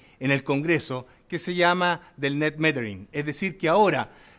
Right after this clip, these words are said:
lo que tú puedas generar en tu casa gracias a las placas solares se va a poder descontar de tu cuenta de electricidad. ¿Qué cosa más linda? Poder generar elec-,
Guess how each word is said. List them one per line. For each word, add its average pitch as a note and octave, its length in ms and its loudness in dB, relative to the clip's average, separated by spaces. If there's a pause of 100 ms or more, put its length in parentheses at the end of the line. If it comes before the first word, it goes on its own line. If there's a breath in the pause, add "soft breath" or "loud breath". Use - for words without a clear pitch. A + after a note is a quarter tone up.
(120 loud breath)
lo D3 200 -2
que C#3+ 140 -4
tú C4 240 -4
puedas A#3 300 2
generar F#3 400 2
en D#3 160 -2
tu E3 100 -8
casa G3 320 0
gracias D#3 360 2
a - 20 0
las B2+ 80 -4
placas C#3 320 -8
solares C4+ 400 0 (340 loud breath)
se F3+ 220 -4
va F#3+ 180 6
a G3+ 100 2
poder F#3 260 2
descontar E3 600 0 (240 loud breath)
de G#3 280 0
tu G3+ 220 -8
cuenta E3 600 0
de C#3+ 160 0
electricidad. B2+ 720 -4 (460 soft breath)
¿Qué A3 100 -4
cosa B3 220 0
más A3+ 120 2
linda? G#3+ 480 0 (260 loud breath)
Poder E3+ 220 2
generar D3+ 600 -2
elec-, C3 420 -8